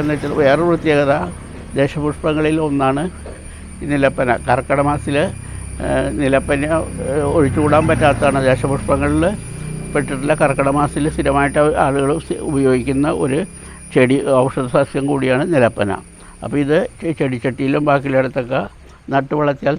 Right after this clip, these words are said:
തൈ ഉണ്ടാവുന്നത് കാണാനും, അറ്റത്ത് തൈ ഉണ്ടാവുന്നത് കാണാനും, അതിൻ്റെ മഞ്ഞ നിറത്തിലുള്ള പൂവുണ്ടാവുന്നതും മരുന്നായിട്ടൊക്കെ ഉപയോഗിക്കുക. അപ്പോൾ ഇന്നത്തെ ഈ നിലപ്പനയെക്കുറിച്ചുള്ള കൊച്ചു വീഡിയോ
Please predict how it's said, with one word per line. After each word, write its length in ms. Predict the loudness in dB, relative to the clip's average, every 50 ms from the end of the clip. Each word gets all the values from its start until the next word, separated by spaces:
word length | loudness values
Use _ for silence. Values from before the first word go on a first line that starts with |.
| 0 0
തൈ 100 | 0 2 2 0 2
ഉണ്ടാവുന്നത് 500 | 2 2 4 2 2 0 -2 -2 -2 -2 2
കാണാനും, 420 | 2 2 2 2 2 0 0 -2 -4 -8 -6 -2 0 0
അറ്റത്ത് 320 | 0 0 -6 -6 -4 -2 0 0
തൈ 120 | 0 0 0 -2 0
ഉണ്ടാവുന്നത് 420 | 2 2 2 2 0 0 -2 0 2 0
കാണാനും, 360 | 0 2 0 0 0 0 -2 -2 -2
അതിൻ്റെ 240 | -2 -2 0 0 0 0
മഞ്ഞ 140 | 0 2 2 2 4
നിറത്തിലുള്ള 380 | 4 4 2 2 -2 -4 -4 -2 -2
പൂവുണ്ടാവുന്നതും 840 | -2 -2 0 -2 0 0 2 2 2 2 0 0 0 -2 -2 -4 -8 -14 -20 -20 -20 -12 -2 0
മരുന്നായിട്ടൊക്കെ 680 | 2 2 2 0 -2 -2 -2 -2 -2 -4 -6 -6 -4 -4 -2
ഉപയോഗിക്കുക. 400 | 0 0 0 0 -2 -2 -6 -8 -8
അപ്പോൾ 140 | -8 -8 -6 -4
ഇന്നത്തെ 340 | -4 -4 -4 -2 -2 -2 -2 -2 -6 -10 -18 -18 -18 -18 -18 -18 -16 -10 -6 -4
ഈ 40 | -2 0
നിലപ്പനയെക്കുറിച്ചുള്ള 920 | 2 2 2 2 2 0 0 0 0 0 -2 -2 -2 -4 -2 0 0 0 0 -2 -8 -8 -8 -8 -2 -2
കൊച്ചു 260 | -2 -2 0 0 2 4
വീഡിയോ 280 | 4 4 2 2 0 0